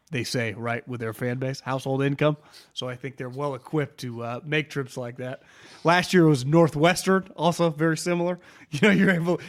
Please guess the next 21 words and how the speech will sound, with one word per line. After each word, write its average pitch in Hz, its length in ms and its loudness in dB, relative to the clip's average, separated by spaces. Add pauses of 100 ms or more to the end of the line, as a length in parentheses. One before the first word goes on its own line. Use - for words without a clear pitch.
(160)
you, 202 360 -8
you, 196 160 -6
you 202 160 -6
couldn't 269 280 6
choose, 233 300 6
like, 180 260 4
Oregon 185 340 8
State, 180 260 4
Fresno 160 320 6
State. 143 300 2
I 135 100 0
don't 160 140 0
know 151 60 0
how 156 120 2
many 151 160 -2
people 135 240 -4
you're 135 100 -4
getting 135 180 -4
to 131 40 -4
Ireland, 113 480 -4
but 120 180 -8